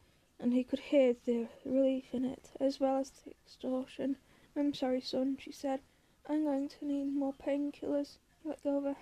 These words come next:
hand, and she reached over and pressed the button on the machine the hospital had given her, which had administered the painkillers so strong she would never be able to stay awake after that she took them. When she finished, she took his hand again. "I wish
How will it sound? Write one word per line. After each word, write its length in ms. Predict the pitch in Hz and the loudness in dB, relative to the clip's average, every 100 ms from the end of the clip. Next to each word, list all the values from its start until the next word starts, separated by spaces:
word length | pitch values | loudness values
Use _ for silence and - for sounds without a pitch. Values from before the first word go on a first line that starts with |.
| - | -8
hand, 240 | 254 254 254 | -4 -2 -2
and 140 | 254 | -4
she 140 | - | -8
reached 400 | 254 262 - - | -4 -4 -4 -2
over 560 | 269 262 262 254 262 254 | 2 2 0 0 0 0
and 180 | 240 233 | -4 -6
pressed 560 | - 277 269 - - _ _ _ _ - | 0 0 0 -10 -14 _ _ _ _ -8
the 80 | 277 | -2
button 380 | 285 233 254 262 | 0 2 0 -2
on 160 | 254 | -2
the 40 | 262 | -2
machine 600 | 277 - 240 262 262 262 | -4 -4 -2 0 0 -4
the 60 | |
hospital 520 | 262 262 - 277 277 | -6 -12 -12 -10 -4
had 120 | 262 - | -4 -4
given 280 | 254 262 | -4 -2
her, 160 | 254 262 - _ _ _ | -2 -2 -8 _ _ _
which 220 | - - | -16 -8
had 160 | 285 262 - _ _ _ - | -4 -4 -6 _ _ _ -6
administered 480 | 285 277 277 - - | -2 -2 -2 -10 -20
the 60 | - | -14
painkillers 560 | 285 269 262 262 262 262 | -4 -2 -2 -2 -2 -2
so 200 | 254 285 | -2 -2
strong 400 | - - 269 269 | -4 -4 -4 -4
she 140 | - | -6
would 100 | 269 | -6
never 300 | 269 277 277 _ | -4 -4 -6 _
be 80 | 269 | -6
able 180 | 269 277 | -6 -8
to 100 | - | -16
stay 380 | - _ 262 262 | -20 _ -4 -2
awake 400 | 254 247 247 - | -2 -4 -6 -6
after 260 | 254 - 262 | -10 -10 -14
that 180 | - 277 | -12 -14
she 200 | - 269 | -12 -14
took 360 | - 277 - 277 | -10 -10 -10 -10
them. 140 | 269 - _ _ _ _ _ _ _ _ | -10 -10 _ _ _ _ _ _ _ _
When 100 | 294 | -10
she 140 | 285 285 | -10 -4
finished, 300 | 277 277 - | -4 -4 -6
she 80 | 285 | -14
took 200 | - - | -14 -12
his 140 | 277 | -8
hand 180 | 247 247 | -6 -6
again. 280 | - 262 294 | -8 -10 -4
"I 140 | 277 | -2
wish 320 | 285 285 - | -2 -4 -12